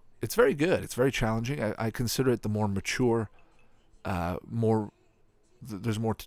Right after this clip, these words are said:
challenge, there's more technique with the rules. You need to have somebody that knows how to play the game in order to play, uh, to the full capacity. Whereas Yu-Gi-Oh, I think you g-, like, I'm just trying to think.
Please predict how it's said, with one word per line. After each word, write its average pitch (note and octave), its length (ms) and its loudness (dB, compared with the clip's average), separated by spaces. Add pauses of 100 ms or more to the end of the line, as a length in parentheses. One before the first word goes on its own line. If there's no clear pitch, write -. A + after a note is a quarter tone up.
challenge, A2 600 0
there's G2 180 -4
more G2+ 120 -2
technique A2 580 -4
with A2+ 100 -6
the G2 80 -4
rules. G2+ 440 0 (540)
You A#2+ 280 0
need B2+ 280 0
to A#2 120 0
have A2 220 2
somebody G#2+ 300 0
that G2 120 0
knows G#2 180 -2
how G2+ 80 -2
to F#2 60 -4
play G2+ 140 -4
the F2+ 100 -6
game G2 180 -6
in F#2 80 -8
order F#2 160 -6
to F2+ 60 -12
play, G2 380 -2 (640)
uh, C2+ 140 -4
to - 140 0
the F#2+ 80 0
full G#2+ 220 2
capacity. G2 500 2
Whereas G#2 300 4
Yu-Gi-Oh, A#2+ 560 6 (580)
I G#2+ 140 -2
think C#3 480 -4
you A#2+ 200 0
g-, A#2+ 120 0
like, A2+ 280 0 (420)
I'm A#2 100 -2
just B2+ 180 -2
trying C#3+ 140 6
to G#2+ 60 2
think. G2 340 -4